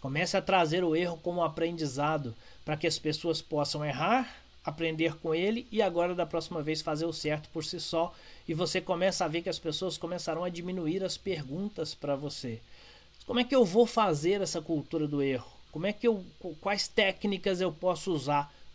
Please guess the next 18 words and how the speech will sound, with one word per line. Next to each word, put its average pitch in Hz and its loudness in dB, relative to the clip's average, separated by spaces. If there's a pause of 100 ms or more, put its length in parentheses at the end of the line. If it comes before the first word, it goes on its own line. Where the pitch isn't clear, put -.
pra 143 0
essa 139 -2 (220)
cultura 151 0
do 135 0
erro? 123 -2 (460)
Você 160 -4
precisa, 156 -2 (100)
inicialmente, 190 4
existem 143 -6
várias, 123 0
existem, 131 -8
existem 131 -6
milhares, 135 0
talvez, 123 -4
ou 123 -6
centenas, 127 -6
ou 123 -4
dezenas, 127 -6